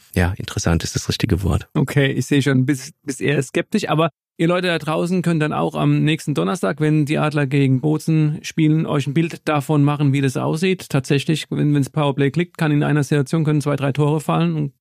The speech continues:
Speaker 2: gibt's da vielleicht auch schon die Möglichkeit einer Vorentscheidung. Aber es soll eben, und das ist ja auch der Sinn, äh, der Sache, eben die, auch wiederum diese Strafen wie Haken halten,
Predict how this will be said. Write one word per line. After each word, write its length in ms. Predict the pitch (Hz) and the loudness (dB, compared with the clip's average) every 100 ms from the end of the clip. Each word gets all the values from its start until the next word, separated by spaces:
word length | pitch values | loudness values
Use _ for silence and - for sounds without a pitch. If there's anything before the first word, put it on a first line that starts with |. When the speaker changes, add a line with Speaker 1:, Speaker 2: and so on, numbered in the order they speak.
| _ | _
Speaker 2:
gibt's 220 | - 143 - | -6 -4 -2
da 80 | |
vielleicht 240 | 147 143 - | 0 0 -2
auch 100 | 139 | -4
schon 160 | 147 | 0
die 60 | 143 | 4
Möglichkeit 480 | 143 139 139 135 139 | 4 2 -2 -4 -4
einer 200 | 135 131 | -4 -4
Vorentscheidung. 640 | 147 143 143 151 156 175 - _ _ _ - | -2 0 0 0 0 -2 -4 _ _ _ -4
Aber 220 | 135 147 | 0 0
es 80 | 143 | 0
soll 180 | 156 151 | 0 0
eben, 300 | 147 156 156 | 0 2 2
und 140 | 143 | 0
das 160 | 143 143 | -2 -4
ist 80 | 143 | -6
ja 120 | 135 | -4
auch 200 | 139 - | -4 -2
der 120 | 139 | -2
Sinn, 400 | - 147 151 - | 2 2 2 0
äh, 180 | 101 139 | -4 -2
der 100 | 139 | -2
Sache, 380 | 151 143 143 131 | -2 0 0 0
eben 260 | 143 139 | 0 -2
die, 140 | 127 - | -4 -6
auch 200 | - - | -6 -2
wiederum 480 | 147 143 139 143 139 | 0 2 2 2 2
diese 300 | 143 127 127 | 0 0 -2
Strafen 560 | - 139 139 135 139 | -2 -2 0 0 0
wie 140 | 131 117 | 0 0
Haken 480 | 143 139 135 143 | 0 -2 -2 -2
halten, 420 | 131 139 143 143 | 0 0 0 0